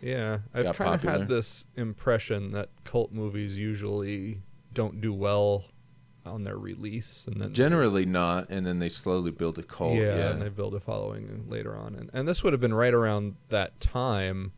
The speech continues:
Speaker 1: when V H S was, and home video was starting to become a thing.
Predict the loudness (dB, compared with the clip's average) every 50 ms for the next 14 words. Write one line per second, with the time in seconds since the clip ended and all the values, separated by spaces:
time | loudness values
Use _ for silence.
0 | -16 -20 -20 -16 -8 -2 -2 -2 -2 0 -2 -2 0 0 -2 -2 0 2 2 2
1 | 2 0 -4 -10 -10 -8 -6 -6 -6 -6 -8 -8 -8 -8 -8 -8 -8 -10 -10 -8
2 | -6 -4 -4 -2 -2 -2 -2 0 0 -2 -2 -4 -4 -4 0 2 2 2 2 0
3 | -4 -6 -6 -8 -6 -6 -6 -6 -6 -10 -6 -4 -2 -2 -2 -2 -4 -6 -8